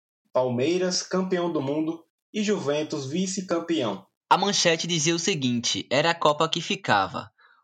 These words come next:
Speaker 2: O Jornal dos Esportes fez uma referência à final da Copa do Mundo de mil novecentos e cinquenta.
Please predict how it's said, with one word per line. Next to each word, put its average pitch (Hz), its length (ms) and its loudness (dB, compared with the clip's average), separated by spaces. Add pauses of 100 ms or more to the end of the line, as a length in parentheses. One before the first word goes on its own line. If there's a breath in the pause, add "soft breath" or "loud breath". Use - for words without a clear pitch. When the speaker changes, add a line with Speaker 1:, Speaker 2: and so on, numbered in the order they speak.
Speaker 2:
O 131 100 0
Jornal 131 300 4
dos 156 160 -2
Esportes 143 500 0
fez 135 180 0
uma 139 60 2
referência 147 480 0
à 165 60 -2
final 151 480 2
da 127 140 2
Copa 143 280 0
do 151 120 -4
Mundo 147 300 -4
de 147 140 -4
mil 180 220 -2
novecentos 160 460 -4
e 156 80 -4
cinquenta. 117 840 -2